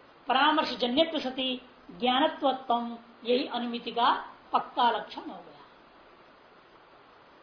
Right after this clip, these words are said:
एक और विशेषण जुड़ गया, हेतु अविषयत्व सती। हेतु अविषयत्व सती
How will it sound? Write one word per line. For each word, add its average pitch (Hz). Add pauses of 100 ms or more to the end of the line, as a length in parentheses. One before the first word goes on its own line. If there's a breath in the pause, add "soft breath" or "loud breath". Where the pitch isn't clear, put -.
(140)
एक 196
और 240
विशेषण 233 (440)
जुड़ 214
गया, 220 (480)
हेतु 240 (180)
अविषयत्व 208
सती। - (2000)
हेतु 269
अविषयत्व 247
सती 233